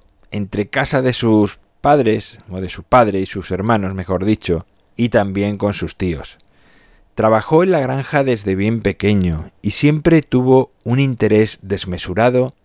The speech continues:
por la investigación científica. Con el apoyo de un hermano mayor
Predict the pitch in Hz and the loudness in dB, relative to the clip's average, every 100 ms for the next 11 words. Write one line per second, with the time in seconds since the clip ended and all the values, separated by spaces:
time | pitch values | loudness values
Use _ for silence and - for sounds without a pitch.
0 | _ _ 104 101 101 98 92 - 85 80 | _ _ 0 0 0 -2 -4 -6 -8 -6
1 | 95 95 98 - - 90 80 - - 73 | 0 0 0 -6 -4 -4 -4 -6 -8 -10
2 | - - - _ _ _ _ _ - 107 | -12 -14 -16 _ _ _ _ _ 0 0
3 | 107 98 110 123 120 120 113 104 107 104 | 2 2 2 4 4 4 2 0 -2 0
4 | 92 107 151 180 151 | 2 6 6 6 0